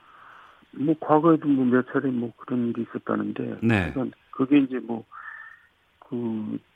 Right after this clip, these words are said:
Speaker 1: 공개로 이어지지는 않았지만,
Speaker 2: 음.
Speaker 1: 어쨌든 굉장히 기강회의를 보여주는 사건이거든요.
Speaker 2: 네.
Speaker 1: 그러니까 이런 문제는 이번 기회에 아주 강력하게 처리를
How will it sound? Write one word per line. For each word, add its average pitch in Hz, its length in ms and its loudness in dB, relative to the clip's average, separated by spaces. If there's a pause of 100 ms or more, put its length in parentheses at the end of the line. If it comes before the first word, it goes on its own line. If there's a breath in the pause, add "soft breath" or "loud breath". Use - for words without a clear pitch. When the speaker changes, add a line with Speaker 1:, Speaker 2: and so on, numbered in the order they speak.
(480)
Speaker 1:
공개로 139 720 6
이어지지는 120 500 -2
않았지만, 117 800 -6
Speaker 2:
음. 85 340 0
Speaker 1:
어쨌든 135 580 -2 (680 loud breath)
굉장히 117 320 0
기강회의를 127 1600 0
보여주는 120 540 -2 (160)
사건이거든요. 113 920 -8
Speaker 2:
네. 87 200 0
Speaker 1:
그러니까 123 260 -6 (880 loud breath)
이런 110 520 -2
문제는 120 600 -2 (120)
이번 127 300 -2
기회에 117 280 -2
아주 123 300 -8
강력하게 123 640 -4
처리를 135 300 -6